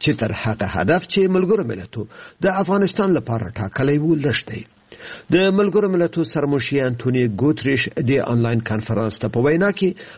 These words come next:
په افغانستان کې بشري وضعیت ګواښونکي حد ته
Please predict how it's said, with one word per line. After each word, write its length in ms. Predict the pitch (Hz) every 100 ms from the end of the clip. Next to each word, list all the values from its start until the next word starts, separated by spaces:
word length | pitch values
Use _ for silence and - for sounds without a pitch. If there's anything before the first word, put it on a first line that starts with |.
| -
په 60 | 165
افغانستان 400 | 160 190 170 190
کې 120 | 180 185
بشري 340 | 156 - 139 135
وضعیت 500 | 131 127 123 131 123
ګواښونکي 680 | 110 120 117 - 202 - 90
حد 140 | 78
ته 80 | -